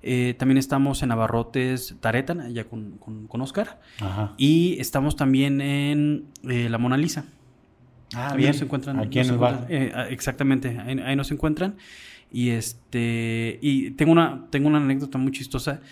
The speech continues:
Speaker 1: de un, este, de un, de una, de una licorería.
Speaker 2: Ujú.
Speaker 1: Este, le llevamos cerveza,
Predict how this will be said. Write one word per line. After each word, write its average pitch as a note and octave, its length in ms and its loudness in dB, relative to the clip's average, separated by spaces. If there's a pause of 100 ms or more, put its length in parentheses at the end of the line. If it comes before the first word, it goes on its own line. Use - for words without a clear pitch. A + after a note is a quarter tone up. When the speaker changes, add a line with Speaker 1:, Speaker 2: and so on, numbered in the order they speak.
(300)
Speaker 1:
de B2 220 -2
un, B2+ 800 0
este, G2+ 1160 -10 (680)
de C3 260 -8
un, B2 500 -2
de A#2 60 -6
una, A#2 920 -4
de B2 100 -4
una C3+ 120 2
licorería. B2+ 640 -2 (260)
Speaker 2:
Ujú. A2 440 -2
Speaker 1:
Este, G#2 1500 -10
le C3 140 2
llevamos C#3+ 340 2
cerveza, C3+ 520 -2